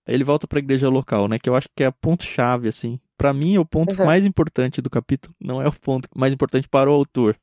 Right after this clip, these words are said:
Speaker 1: mas é que eu já saquei o que ele
Speaker 2: Uhum.
Speaker 1: tá querendo dizer, então é o ponto que mais pegou pra mim, porque eu acho que é onde a hipocrisia ficou mais escancarada, nessa questão da igreja local. Ele fala, "Algo está muito errado quando a igreja local rejeita a pessoa que Jesus aceita." E é isso, cara.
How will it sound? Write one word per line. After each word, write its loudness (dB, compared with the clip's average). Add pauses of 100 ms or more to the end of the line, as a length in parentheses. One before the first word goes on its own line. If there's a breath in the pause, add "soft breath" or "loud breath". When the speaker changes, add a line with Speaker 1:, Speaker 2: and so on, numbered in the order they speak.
Speaker 1:
mas 0
é 2
que -4
eu 2
já 0
saquei 2
o -2
que -4
ele 0
Speaker 2:
Uhum. 2
Speaker 1:
tá 0
querendo -2
dizer, 2
então -2
é 2
o 2
ponto -2
que 0
mais 2 (100)
pegou 2
pra 0
mim, -4
porque -4
eu 4
acho 0
que 0
é 2
onde 0
a 2
hipocrisia -2
ficou -4
mais -2
escancarada, -4
nessa -10
questão -10
da -2
igreja -4
local. -4 (180)
Ele 0
fala, 2
"Algo 2
está 0
muito 0
errado 0
quando 0
a 4
igreja 2
local 2
rejeita 2
a 0
pessoa 2
que -2
Jesus 2
aceita." 0
E 0
é 2
isso, 0
cara. -8